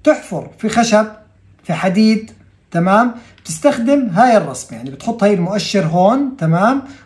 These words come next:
وهاي الريشة بتحطه عليه الريشة. شو معناها هاي؟ معناها انه بس دوران،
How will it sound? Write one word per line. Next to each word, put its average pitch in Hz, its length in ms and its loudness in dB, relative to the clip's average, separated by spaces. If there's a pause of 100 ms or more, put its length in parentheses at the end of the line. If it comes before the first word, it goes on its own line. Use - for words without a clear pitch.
وهاي 190 200 2
الريشة 220 320 0
بتحطه 175 420 -4
عليه 196 380 -2
الريشة. 160 300 -4
شو 285 200 -2
معناها 240 600 2
هاي؟ 240 120 2
معناها 214 360 2
انه 175 140 0
بس 254 260 0
دوران، 180 480 2